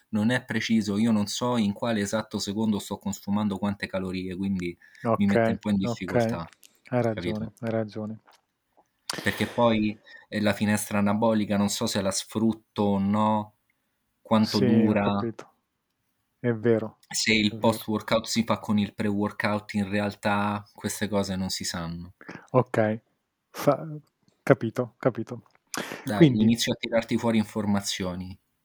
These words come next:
Speaker 1: Perché
Speaker 2: Sì.
Speaker 1: dovrei consumare un pasto liquido per il workout?
Speaker 2: Allora, perché bisognerebbe? In relazione, immagino, a un pasto non liquido. È la domanda, giusto?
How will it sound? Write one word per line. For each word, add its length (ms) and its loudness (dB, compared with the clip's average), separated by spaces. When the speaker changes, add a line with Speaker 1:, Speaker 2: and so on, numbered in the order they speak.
Speaker 1:
Perché 400 0
Speaker 2:
Sì. 0 -
Speaker 1:
dovrei 720 -4
consumare 600 -6
un 100 -6
pasto 340 -8
liquido 680 -6
per 140 2
il 160 0
workout? 880 -8
Speaker 2:
Allora, 600 8
perché 380 6
bisognerebbe? 1300 2
In 160 8
relazione, 500 10
immagino, 600 6
a 140 4
un 160 2
pasto 360 6
non 220 -2
liquido. 500 0
È 120 0
la 100 6
domanda, 400 2
giusto? 600 -4